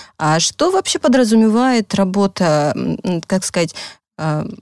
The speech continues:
м, не знаю, ваша задача, она вот в чем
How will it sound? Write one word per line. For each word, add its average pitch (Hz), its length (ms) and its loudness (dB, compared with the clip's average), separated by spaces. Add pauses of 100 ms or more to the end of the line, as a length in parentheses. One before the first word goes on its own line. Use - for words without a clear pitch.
(160)
м, 170 440 -2
не 180 120 2
знаю, 170 260 2
ваша 226 260 2
задача, 190 580 2
она 170 220 0
вот 170 260 -4 (220)
в - 80 -18
чем 220 220 2